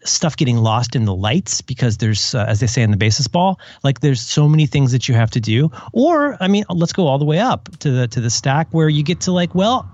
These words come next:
there's stuff I know I need to do, but I'm not sure where to put it. I'm not sure how to, as David Allen says, I'm not sure how or where or when to capture that.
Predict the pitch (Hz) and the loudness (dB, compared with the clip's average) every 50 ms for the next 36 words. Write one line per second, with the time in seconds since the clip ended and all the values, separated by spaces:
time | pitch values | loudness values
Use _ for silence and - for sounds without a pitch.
0 | - - - 151 143 180 196 175 - - 220 220 208 196 180 170 170 175 170 165 | -20 -14 -8 -2 0 0 0 0 0 0 -2 -2 0 0 0 0 0 0 0 0
1 | 160 156 135 - 139 123 - 160 170 165 156 143 135 120 156 143 131 131 135 123 | 0 -2 -4 -6 -12 -8 -4 -2 0 0 2 0 0 -2 -2 0 0 0 -2 -2
2 | - - - 143 117 117 117 110 90 85 - - - - 131 110 - 101 - - | -4 -2 -2 0 2 2 2 0 -2 -4 -8 -4 0 0 0 0 0 -4 -8 -14
3 | - - - - - - - - - - - - - - - - - 135 135 135 | -18 -18 -18 -20 -20 -20 -20 -18 -18 -18 -18 -20 -20 -20 -14 -6 -2 2 2 4
4 | 135 131 - - - 147 131 117 120 113 - - 117 101 104 92 98 110 95 92 | 4 2 0 0 -2 0 2 2 0 0 0 0 0 0 0 0 -2 -2 -2 0
5 | 101 131 156 175 170 147 - 139 120 110 113 110 110 107 104 - - 117 107 107 | 0 0 0 0 0 0 0 -2 -2 0 0 0 0 0 -2 -2 -4 -2 -4 -4
6 | - - - _ - - 170 175 170 170 170 160 147 131 127 123 131 127 123 120 | -4 -8 -18 _ -6 -2 0 0 0 0 0 0 -2 -2 -2 -2 -2 -2 -2 -4
7 | 117 113 117 113 110 113 120 110 107 104 - - 113 - 98 _ - - 127 110 | -4 -4 -4 -4 -2 -2 -2 -2 -2 -2 -2 -4 -6 -8 -8 _ -6 -4 -4 -4
8 | 110 - - 101 95 104 92 90 78 | -4 -4 -6 -6 -4 -4 -6 -6 -8